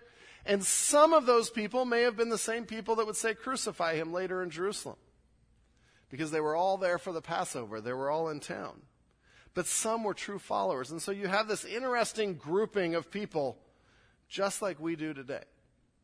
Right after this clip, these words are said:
Just like we do. We have people that are all in, that are following God. And, and, and there's times that we have people that are just experimenting with Jesus. "Well, I'm gonna try church, and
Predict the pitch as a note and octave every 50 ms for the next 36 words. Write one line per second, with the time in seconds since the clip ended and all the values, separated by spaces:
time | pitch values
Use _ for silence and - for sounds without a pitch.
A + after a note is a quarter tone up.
0 | _ _ _ _ _ _ _ _ _ _ _ _ _ _ _ _ _ _ _ _
1 | _ _ - - G3+ A3+ - - B3+ A3 D#3 C#3 E3 G#3+ A3 D3+ C#3+ C3+ C#3+ G#3+
2 | B3 A#3+ G3 - - G#3+ G#3+ - A3 G3+ F3 F3 D#3 E3 D#3+ E3 F3+ G3 G#3 G#3
3 | G3+ G3+ G#3+ G#3+ G3 E3+ D#3 D#3 D#3+ D3+ - - - F#3 G3+ G#3+ A3 G#3+ G3+ F#3+
4 | F3 D#3+ E3 F3+ G3 G3+ F#3 D3 B2 G#2+ - - - - - - - - F#3+ F#3+
5 | G3 F#3+ - G#3+ G#3+ G#3 F3+ C#3 - B2+ E3+ G3+ G#3+ G#3+ A#3 A#3+ - - - G3+
6 | A3+ B3 C4+ C#4 C4+ A3 G3+ A#3+ A#3 A#3+ A#3+ A#3 A#3 - B3 B3 G#3+ B3 A#3+ A3+
7 | A#3 A3 A3 - A#3+ B3+ A3 - - - - - - - B3 B3+ C4 B3+ B3 A#3+
8 | A3+ G#3+ G3 F3 - F#3 E3 D#3+ D#3 C3+ - B3 C#4+ D#4 D#4 D4 C#4 C#4 C4 A#3+
9 | - B3 C4 C4+ C4 - - B3 A#3 G#3+ F#3+ - - G3+ G3 G3